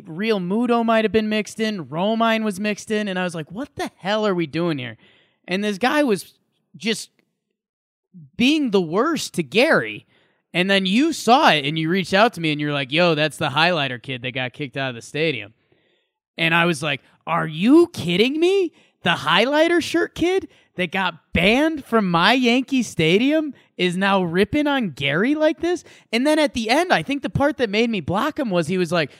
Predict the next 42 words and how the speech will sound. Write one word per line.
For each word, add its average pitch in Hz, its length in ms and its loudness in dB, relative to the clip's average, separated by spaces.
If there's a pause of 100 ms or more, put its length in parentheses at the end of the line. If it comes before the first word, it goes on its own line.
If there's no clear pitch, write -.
(100)
"Yo, 233 280 4
you 160 160 0
know, 170 120 2
I'm 190 200 4
a 220 60 4
fan. 147 340 0
I'm 147 160 -4
rooting 208 260 -2
for 151 100 -6
Gary." 139 300 -4
And 160 80 -2
I 180 40 2
was 175 80 -2
like, 196 120 -6 (200)
"Then 440 220 2
what 466 260 -2
the 494 120 4
hell 330 360 0
are 349 120 2
you 311 160 2
doing 254 560 4
here?" 117 280 -12 (160)
<laughs> - 200 -20
So, 180 500 2 (800)
I 196 120 -4
mean, 233 160 0
with 226 160 2
hope 262 240 2
springing 269 440 -2
eternal, 185 580 -2 (300)
I'll 175 220 6 (100)
unblock. 226 480 4 (640)
I'll, 175 180 -2 (120)
I'll, 160 180 -2 (180)
I'll 175 140 2
give 226 220 -2
you 285 100 2
a 247 60 6
chance 233 420 0
per 220 160 0
season. 160 560 -4 (460)
Um, 147 440 -2